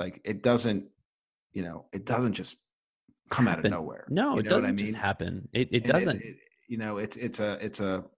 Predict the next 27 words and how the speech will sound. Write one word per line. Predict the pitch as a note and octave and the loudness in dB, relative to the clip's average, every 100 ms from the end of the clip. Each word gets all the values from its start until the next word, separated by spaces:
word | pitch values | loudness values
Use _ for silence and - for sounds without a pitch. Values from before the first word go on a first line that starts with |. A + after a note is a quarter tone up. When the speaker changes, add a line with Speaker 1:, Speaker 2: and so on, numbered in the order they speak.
| _ _ _ - | _ _ _ -8
Speaker 1:
it's | - | 2
more | A2+ G2+ | 4 4
complicated, | - G#2+ A#2 G#2+ G#2+ G#2 G#2+ - | 2 2 0 0 2 2 0 -4
it's | G2+ - | -8 -2
more | F#2+ | -2
fluid, | F#2+ - A2 A2 A2+ A2+ - _ _ _ _ _ - - | -4 -4 0 2 2 -2 -10 _ _ _ _ _ -16 -4
but | B2 A#2+ - _ _ - | -2 -2 -6 _ _ -10
here | - C3 | 4 6
we | A#2 | 6
are. | C3 C#3 G2+ G2+ - | 4 2 0 0 -2
Um, | G#2 F#2+ F#2 F#2+ | -2 -2 -2 0
we | A2 | 2
have | G#2+ | 2
people | F#2+ A#2 G#2+ | 0 0 0
across | F#2+ A2 G#2+ - | 0 2 2 0
the | |
political | - G#2 G2 G2 | -4 -2 -2 -4
spectrum | F#2+ - C3 - F#2 F2+ G2+ _ _ _ _ _ - - _ - | -4 -2 -2 -2 -4 -4 -8 _ _ _ _ _ -16 -16 _ -4
basically | A2 C3+ C#3 B2 A#2+ G#2+ G#2 G2+ G2+ - _ _ _ _ _ _ _ _ - | 4 4 4 2 2 2 2 0 -2 -8 _ _ _ _ _ _ _ _ 2
being | B2 A#2+ A2 - | 6 6 4 2
unable | A#2 C3+ B2 A2 G#2+ G2+ G2 | 2 4 4 4 2 0 -4
to | - G#2 G2 | -2 0 0
see | F#2+ - A#2 | 2 2 4
eye | F2 G2 | 4 2
to | F#2 | 0
eye, | F#2 F#2 G2 G#2 | -2 -4 -4 -6
to, | - | -8